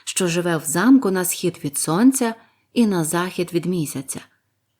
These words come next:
Стара відповіла їй те саме, що й попередні жінки.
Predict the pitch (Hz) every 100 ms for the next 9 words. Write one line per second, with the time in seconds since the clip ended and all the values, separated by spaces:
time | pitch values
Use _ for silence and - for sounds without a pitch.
0 | _ - - 196 254 302 302 254 247 247
1 | 247 240 220 - 233 349 - 262 214 254
2 | - 247 214 202 180 180 185 185 175 175
3 | 165 143 175